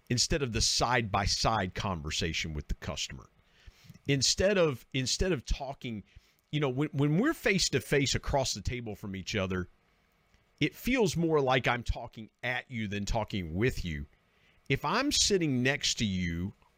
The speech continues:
arm in arm with you, that's a more bonded piece. And, and Jason, I really think it speaks, and Marcus, it, that's why I was saying what, what drew me to that.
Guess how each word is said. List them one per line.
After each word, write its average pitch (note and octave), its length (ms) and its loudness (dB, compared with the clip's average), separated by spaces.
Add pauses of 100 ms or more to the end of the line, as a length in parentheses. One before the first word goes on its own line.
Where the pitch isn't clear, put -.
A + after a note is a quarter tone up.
arm C3+ 300 4
in A#2 100 4
arm B2+ 300 2
with G2 260 -2
you, F2 320 -2 (560)
that's G3 380 0
a A3 60 4
more D#3+ 220 2
bonded A#2 720 0
piece. A2+ 400 0
And, C#3 220 -4
and C#3 160 2
Jason, F3+ 400 2
I - 20 0
really F#3+ 320 2
think C#3 320 -2
it C3 160 -4
speaks, - 400 -4 (300)
and D#3+ 100 2
Marcus, F#3 460 2
it, D#3 220 -6
that's F3+ 240 -2
why G3+ 200 2
I D#3+ 40 2
was C#3 200 2
saying C3 460 2 (340)
what, A#2 380 -6
what C#3 220 0
drew B2+ 220 2
me B2+ 140 2
to G2+ 120 4
that. G2+ 280 2